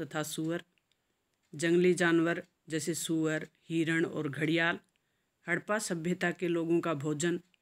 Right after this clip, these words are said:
शाकाहारी और मांसाहारी दोनों प्रकार का होता था।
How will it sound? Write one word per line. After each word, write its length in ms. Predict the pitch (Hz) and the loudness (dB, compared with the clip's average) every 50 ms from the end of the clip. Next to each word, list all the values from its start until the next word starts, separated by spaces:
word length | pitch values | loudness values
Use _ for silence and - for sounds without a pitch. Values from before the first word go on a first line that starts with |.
| _ _ _ _ _ _ _ _ _ _ _ _ _ _ _ _ - | _ _ _ _ _ _ _ _ _ _ _ _ _ _ _ _ -12
शाकाहारी 680 | - - 185 170 175 170 - 180 175 170 170 175 180 - _ _ _ _ _ _ _ _ _ _ _ | -4 0 0 0 0 -2 0 0 0 2 2 0 -2 -4 _ _ _ _ _ _ _ _ _ _ _
और 140 | 175 170 165 | -4 -2 0
मांसाहारी 640 | 165 165 170 175 185 185 - - 175 165 160 165 160 _ _ _ _ _ - | 0 0 0 0 0 0 2 2 2 2 0 -2 -6 _ _ _ _ _ -6
दोनों 260 | 139 170 175 190 190 | -2 0 2 2 2
प्रकार 340 | 190 190 180 - 185 175 175 | 2 0 0 2 2 2 2
का 100 | - 185 | 0 0
होता 260 | 185 180 185 185 185 | -2 0 -2 -2 -4
था। 200 | 185 - 190 - | -4 -8 -14 -14